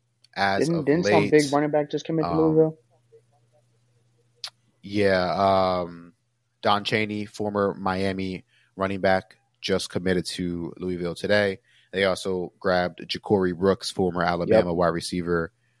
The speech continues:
Speaker 1: um, in the portal as well. Um, Corey Thornton, cornerback from U C F. Um, Tyler Shough also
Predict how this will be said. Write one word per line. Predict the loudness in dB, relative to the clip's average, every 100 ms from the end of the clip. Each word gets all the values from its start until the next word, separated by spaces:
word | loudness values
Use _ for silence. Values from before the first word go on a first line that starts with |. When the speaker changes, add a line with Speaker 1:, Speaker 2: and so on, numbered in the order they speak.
| _
Speaker 1:
um, | -6 -4
in | -6
the | -10
portal | -6 -4 -2 -4
as | -4
well. | 2 2 2 0 -8 _ _ _ _ _ -6
Um, | -4 -2 -4 -6 -14 _ _ _ -20 -20 _ -4
Corey | 0 2
Thornton, | 4 4 2 -4 -8 -18 _
cornerback | -8 -4 -2 2 2 0
from | -8 -12
U | -10
C | -8 0
F. | 4 4 0 -10 -20 _ _ _ _ _ _
Um, | -2 -2 -2 -6 -12 _ _ _ _ _ _ _ _ _ _ -12 _ _ _ _ _ -4
Tyler | 0 0
Shough | 2 0 0 _ _ _ _ _ _ -2
also | 0 0 0 0